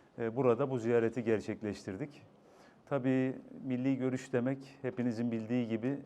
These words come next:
emekçinin, işçinin, emeklinin, dar gelirlinin yanında olmak demektir. Paylaşımda adalet demektir. Adil bir düzen demektir. Adil ekonomik düzen demektir. Ve önce imtiyazlılar, önce güçlüler değil,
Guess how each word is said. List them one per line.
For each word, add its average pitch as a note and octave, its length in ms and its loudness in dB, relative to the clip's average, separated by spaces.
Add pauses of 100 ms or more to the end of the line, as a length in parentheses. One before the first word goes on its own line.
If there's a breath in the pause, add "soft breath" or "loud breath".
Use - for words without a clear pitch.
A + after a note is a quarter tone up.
emekçinin, B2+ 720 -2
işçinin, A#2+ 580 -4
emeklinin, A#2+ 720 -2 (640 loud breath)
dar C3 140 8
gelirlinin A#2+ 500 4
yanında A#2+ 380 2
olmak G#2+ 360 2
demektir. G2+ 420 -4 (720 loud breath)
Paylaşımda B2+ 640 2
adalet B2 480 2
demektir. A2 460 -2 (760 loud breath)
Adil B2 520 4
bir A2+ 220 2
düzen A2+ 480 0
demektir. G#2+ 560 -2
Adil B2 420 0
ekonomik A2 580 -4
düzen A2 320 0
demektir. G2+ 460 -2 (680 loud breath)
Ve C3+ 420 4
önce C#3+ 420 0
imtiyazlılar, B2 800 4
önce C3 420 0
güçlüler A#2 720 2
değil, C3 260 4